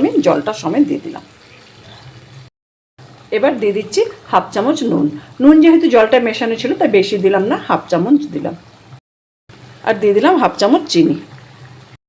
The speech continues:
এবার উপর থেকে দিয়ে দিলাম হাফ চামচ গরম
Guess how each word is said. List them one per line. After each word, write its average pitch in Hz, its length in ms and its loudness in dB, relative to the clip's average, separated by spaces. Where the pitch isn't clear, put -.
এবার 320 260 2
উপর 226 120 2
থেকে 247 200 2
দিয়ে 214 160 0
দিলাম 247 200 4
হাফ 208 180 0
চামচ 277 240 2
গরম 180 200 4